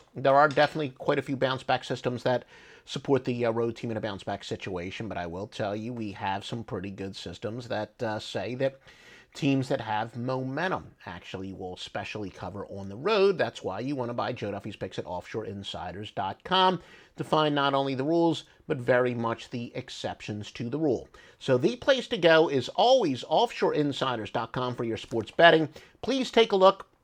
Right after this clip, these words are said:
at the top of the page where we have our recommended sports books. We do have quite a few sports books.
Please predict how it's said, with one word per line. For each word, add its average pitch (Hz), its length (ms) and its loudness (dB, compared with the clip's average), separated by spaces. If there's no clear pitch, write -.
at 127 160 -4
the 127 120 -6
top 147 280 4
of 151 60 -4
the 139 60 0
page 175 360 0
where 170 100 2
we 139 120 0
have 131 260 4
our 117 140 4
recommended 123 640 0
sports 127 380 -2
books. - 260 0
We 143 60 0
do 135 80 2
have 123 180 2
quite 151 200 4
a 127 40 0
few 226 220 -6
sports - 360 0
books. 170 300 2